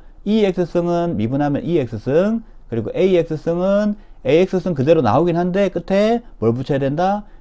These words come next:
엘엔 에이를 붙여야 된다라는 점이,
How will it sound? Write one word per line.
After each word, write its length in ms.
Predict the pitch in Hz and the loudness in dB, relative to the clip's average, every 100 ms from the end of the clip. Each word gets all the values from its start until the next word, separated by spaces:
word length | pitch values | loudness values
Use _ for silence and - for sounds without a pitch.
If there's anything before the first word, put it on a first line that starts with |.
| - | -14
엘엔 380 | 202 208 214 202 | -2 0 2 -2
에이를 260 | - 196 165 | 0 0 0
붙여야 240 | 135 143 | -2 -4
된다라는 540 | 131 120 113 107 104 101 | -2 -2 -2 -2 -4 -4
점이, 520 | 101 107 175 220 240 | -4 -2 -2 -2 -4